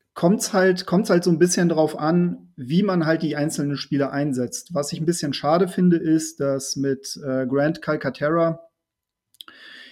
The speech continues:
ja ein sehr, sehr talentierter Wa-, äh, Tight End im Grunde seine Karriere beendet hat im Laufe der Saison. Der hat leider dann doch die eine oder andere Concussion mehr kassiert.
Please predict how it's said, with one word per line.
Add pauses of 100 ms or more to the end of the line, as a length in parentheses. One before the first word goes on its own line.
ja
ein
sehr,
sehr
talentierter
Wa-,
äh,
Tight
End
im
Grunde
seine
Karriere
beendet
hat
im
Laufe
der
Saison.
Der
hat
leider
dann
doch
die
eine
oder
andere
Concussion
mehr
kassiert.